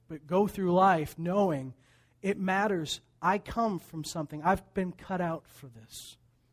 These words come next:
Isaiah fifty-one, and we're gonna start right in verse one. He says, "Listen to me,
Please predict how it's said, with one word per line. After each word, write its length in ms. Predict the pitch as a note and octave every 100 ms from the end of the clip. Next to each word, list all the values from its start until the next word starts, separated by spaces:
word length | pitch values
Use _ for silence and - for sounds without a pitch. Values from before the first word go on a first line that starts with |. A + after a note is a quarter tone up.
| _ _ _ _ _ _ _
Isaiah 360 | E3+ E3 G#3 G#3
fifty-one, 720 | G#3+ G3+ - F#3 F3 E3+ C#3 _ _ _ _ _ _ _ _ _ _ _ _ _ _ _ _ _ _ _ -
and 100 | C#3
we're 100 | D#3
gonna 100 | D#3+
start 300 | D3+ - D3
right 240 | C3+ C#3+ D#3+
in 80 | C#3+
verse 320 | D3 C#3 -
one. 260 | B2+ A2+ - _ _ _ _ _ _ _ _ _ _
He 140 | - G3
says, 260 | G#3+ F#3+
"Listen 580 | F#3 A3+ D4 - D#4 D4
to 140 | - C4+
me, 540 | B3+ C4+ A3 D3 G#2